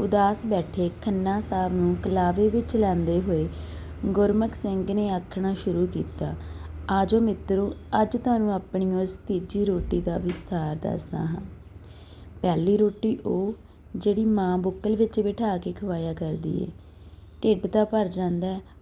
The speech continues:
ਪਰ ਜੀ ਕਰਦਾ ਹੈ ਅਜੇ ਹੋਰ ਖਾਈ ਜਾਈਏ। ਦੂਜੀ ਉਹ ਜਿਹੜੀ ਜੀਵਨ ਸਾਥਣ ਵੱਲੋਂ ਪਿਆਰ ਨਾਲ ਵੇਲੇ ਹੋਏ ਨਰਮ ਪੇੜੇ ਨਾਲ ਬਣੀ ਹੁੰਦੀ ਹੈ,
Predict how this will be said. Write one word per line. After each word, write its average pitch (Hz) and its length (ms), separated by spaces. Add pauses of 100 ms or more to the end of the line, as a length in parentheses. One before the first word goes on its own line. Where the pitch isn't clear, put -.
(100)
ਪਰ 208 100
ਜੀ 190 300
ਕਰਦਾ 175 460
ਹੈ 190 140 (520)
ਅਜੇ 196 200
ਹੋਰ 196 260
ਖਾਈ 175 260
ਜਾਈਏ। 165 340 (1080)
ਦੂਜੀ 180 440
ਉਹ 175 280 (260)
ਜਿਹੜੀ 185 440
ਜੀਵਨ 196 380
ਸਾਥਣ 208 420
ਵੱਲੋਂ 175 400 (140)
ਪਿਆਰ 175 440
ਨਾਲ 165 400 (520)
ਵੇਲੇ 190 460
ਹੋਏ 190 240
ਨਰਮ 208 420
ਪੇੜੇ 190 300
ਨਾਲ 180 240
ਬਣੀ 170 280
ਹੁੰਦੀ 165 340
ਹੈ, 156 160